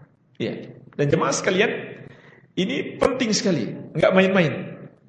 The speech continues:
Seseorang kalau dia hilang, hilang dari ibadahnya,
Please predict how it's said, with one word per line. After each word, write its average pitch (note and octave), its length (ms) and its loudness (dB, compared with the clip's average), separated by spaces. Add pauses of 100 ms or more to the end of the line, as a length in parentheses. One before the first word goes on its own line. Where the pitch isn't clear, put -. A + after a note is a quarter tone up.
(360)
Seseorang G#3+ 480 6
kalau G#3 240 8
dia G#3 160 8
hilang, A#3 600 6 (760)
hilang C4 400 8 (560)
dari G#3 680 8
ibadahnya, F#3+ 600 10